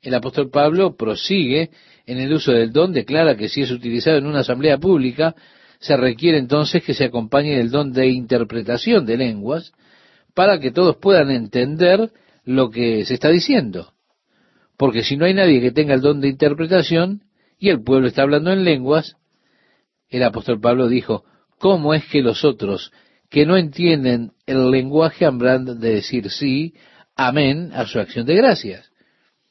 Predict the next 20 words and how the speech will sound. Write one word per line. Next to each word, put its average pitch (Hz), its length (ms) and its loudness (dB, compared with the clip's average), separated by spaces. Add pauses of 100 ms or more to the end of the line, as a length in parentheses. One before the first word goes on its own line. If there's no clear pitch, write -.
(280)
Dijo 143 300 -2
él, 107 180 -4 (200)
"Ustedes 190 480 0
alaban 170 540 0 (360)
bien 156 420 2
a 123 100 2
Dios, 95 480 -6 (500)
pero 190 220 6
los 131 240 0
otros 127 640 -4 (360)
no 104 540 -18
son 190 240 0
beneficiados". 165 880 0 (800)
Por 151 160 4
eso 143 160 2
él 160 80 2
estaba 127 360 2
alentando 123 1120 -2 (560)
la 120 300 2
limitación 147 1200 0